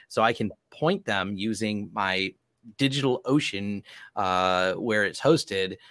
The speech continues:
on one of 'em, 'cause I did some de-, that's where the demo was done, for those of you wondering. Even though Linode's a sponsor, I still have s-,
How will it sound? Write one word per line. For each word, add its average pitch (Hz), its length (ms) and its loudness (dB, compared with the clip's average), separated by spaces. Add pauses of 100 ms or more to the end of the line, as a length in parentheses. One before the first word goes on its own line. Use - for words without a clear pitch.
(140)
on 101 220 0
one 127 140 4
of 104 100 -2
'em, 92 260 -4 (100)
'cause 101 160 -6
I 98 160 0
did 98 220 -4
some 98 160 -6
de-, 101 100 -4
that's - 200 -4
where 113 100 6
the 101 80 0
demo 107 260 6
was 92 220 0
done, 92 300 -4
for - 180 -4
those 90 220 -4
of - 20 -6
you 95 100 0
wondering. 90 380 -2 (240)
Even 107 160 4
though 113 100 8
Linode's 123 340 8
a 127 40 -2
sponsor, 101 380 2
I - 20 0
still 107 160 0
have 104 120 0
s-, - 120 -8